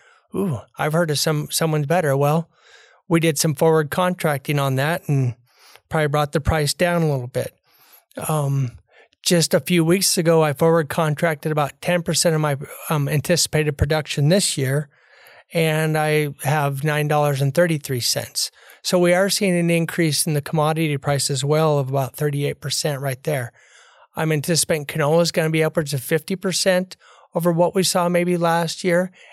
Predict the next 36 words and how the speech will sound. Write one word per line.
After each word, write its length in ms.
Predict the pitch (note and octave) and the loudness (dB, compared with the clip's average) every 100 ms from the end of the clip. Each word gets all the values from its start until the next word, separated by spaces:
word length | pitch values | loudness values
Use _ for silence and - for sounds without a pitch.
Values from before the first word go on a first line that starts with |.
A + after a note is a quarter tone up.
| - | -6
And 180 | E3+ F#3 | 0 2
then 120 | F#3 | 2
the, 120 | E3+ | 0
the 260 | D#3 F3 F3 | 0 0 2
legumes 720 | E3+ D3+ E3+ F3+ F#3+ E3 - | 0 0 2 2 2 0 -4
a-, 160 | E3 | -6
and 260 | D#3 D3+ C#3+ | -6 -2 -4
stuff 320 | - D#3 C#3 | -2 -2 0
are 220 | E3 C#3+ - - - - | 0 0 -4 -18 -20 -6
in 120 | F3 | -2
a 20 | |
very 260 | D#3 F3 F3+ | 2 2 2
similar 340 | - D#3 D3 C3 | 0 -2 -2 -4
spot. 320 | - C#3 D3 | -4 -4 0
So 120 | E3+ | 0
it's 160 | D3+ F3+ | 0 0
not 280 | F3+ F#3+ | 0 -2
hard 280 | C#3+ F3 E3 | 0 0 2
for 140 | E3 D3 | -2 0
farmers 420 | D#3 D#3+ E3+ - | 0 2 0 0
to 100 | C#3+ | -6
find 280 | - D3+ D#3 | -2 -2 -2
a, 180 | B2+ - _ - - - | -4 -6 _ -20 -14 -8
a 100 | C#3 | -4
product 420 | E3+ F3 F3+ - | 0 0 0 -2
that's 240 | C#3 - | -4 -2
eas-, 280 | D#3 D#3+ D3+ | 0 -2 -2
that 240 | D#3 C#3+ C#3 | -2 -2 -2
has 280 | D#3+ C#3+ | -2 0
a, 300 | D3 C3+ A#2+ - _ - - | 0 0 -2 -8 _ -20 -6
a 100 | F3 | -2
strong 400 | C#3+ F3+ D#3 D3 | 0 0 0 2
market 380 | D3+ E3 D3+ - | 0 0 -2 -6
price 340 | - B2 - B2+ | -6 -4 -4 -4
on 160 | A2+ | -6
it. 300 | G#2+ _ - | -10 _ -18